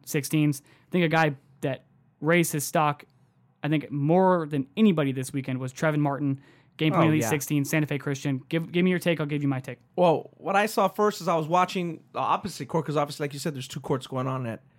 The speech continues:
Speaker 2: at, at the same time, whether you're upstairs or downstairs. Uh, shout out to Orange Lutheran. They have a great facility to host these type of events. And I just turned around and I said, "This guy just exploded off the baseline." He looked like a college player. And I'm, "Oh, wow, who's that?" And I noticed it was,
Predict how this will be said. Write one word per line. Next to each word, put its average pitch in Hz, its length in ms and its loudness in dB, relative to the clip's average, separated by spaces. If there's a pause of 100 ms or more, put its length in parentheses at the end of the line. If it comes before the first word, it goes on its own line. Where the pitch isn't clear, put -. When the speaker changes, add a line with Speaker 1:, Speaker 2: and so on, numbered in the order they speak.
(460)
Speaker 2:
at, - 280 -6
at - 140 -6
the 131 80 -6
same 143 260 -2
time, 147 280 -2
whether 131 200 -2
you're 120 200 -4
upstairs 139 440 -2
or 123 60 -8
downstairs. 127 480 -2
Uh, 113 460 -4
shout 156 260 0
out 147 120 -2
to 160 60 -6
Orange 139 260 -4
Lutheran. 143 320 -6
They 143 100 -6
have 127 180 -4
a - 20 -16
great 131 240 -4
facility 127 600 -6 (340)
to 120 80 -10
host 131 240 -4
these 123 160 -8
type 117 220 -4
of 110 120 -10
events. 135 400 -6
And 110 100 -8 (380)
I - 140 4
just 220 200 -4
turned 202 200 -2
around 190 320 2
and 180 120 0
I 185 120 2
said, 160 400 -4
"This 196 140 -2
guy 214 200 2
just 160 220 -4
exploded 196 520 2
off 170 180 2
the 143 60 -10
baseline." 156 500 -2
He 151 80 -4
looked 160 240 -2
like 147 360 0 (360)
a 147 80 0
college 202 420 4
player. 143 220 0
And 127 120 -2
I'm, 151 140 0
"Oh, 190 280 6
wow, 156 280 6
who's 175 180 0
that?" 180 300 2
And 156 100 -2
I 156 80 0
noticed 165 320 0
it 165 60 -6
was, 147 200 -6